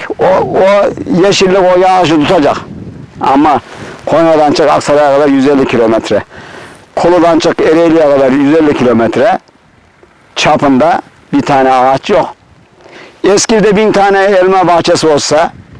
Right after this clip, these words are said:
iki yüz tane eşmek hayat olsa, bin tane sultanahmet olsa, o zaman Avrupa'dan bile bizim buraya alıcı gelir.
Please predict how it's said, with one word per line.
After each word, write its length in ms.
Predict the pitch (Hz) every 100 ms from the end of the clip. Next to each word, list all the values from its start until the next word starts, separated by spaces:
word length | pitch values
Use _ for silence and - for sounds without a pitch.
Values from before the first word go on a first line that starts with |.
| - _ _ - _ _ -
iki 200 | - 220
yüz 100 | 214
tane 280 | 202 196 190
eşmek 240 | 143 190
hayat 240 | 180 196 175
olsa, 380 | 156 160 165
bin 180 | 202 208
tane 280 | 190 190 180
sultanahmet 600 | - 180 190 190 170 165
olsa, 340 | - 196 220 - - - - - - - - 208
o 40 | 143
zaman 460 | 170 185 180 139 160 175
Avrupa'dan 760 | 170 170 147 175 185 220 202
bile 220 | 190 190
bizim 240 | 170 185 180
buraya 180 | 196
alıcı 320 | 170 170 165 165
gelir. 360 | 113 - -